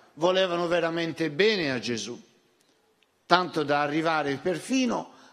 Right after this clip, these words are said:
a dare la vita per il Signore.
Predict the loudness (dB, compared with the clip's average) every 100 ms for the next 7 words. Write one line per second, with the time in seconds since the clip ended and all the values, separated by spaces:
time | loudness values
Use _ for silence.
0 | -2 -2 0 -2 -2 -4 -8 -10 -4 -4
1 | -4 -10 -16 -18 -18 _ _ _ _ _
2 | _ _ 0 0 -4 -4 -6 -8 -12 -16
3 | -18 -20